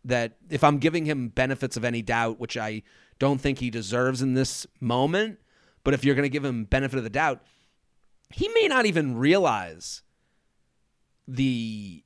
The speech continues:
social implications of, like, what the people on the other end of the app are dealing with.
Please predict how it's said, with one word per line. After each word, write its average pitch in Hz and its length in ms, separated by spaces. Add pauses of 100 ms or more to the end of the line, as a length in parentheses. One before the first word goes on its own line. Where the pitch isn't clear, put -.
(880)
social 147 720
implications 123 1040
of, 110 240
like, 104 320 (1160)
what 127 400 (160)
the 127 280
people 135 440
on 123 120
the 120 140
other 123 280
end 117 220
of 110 60
the 107 160
app 101 300
are 101 180
dealing 87 400
with. 50 420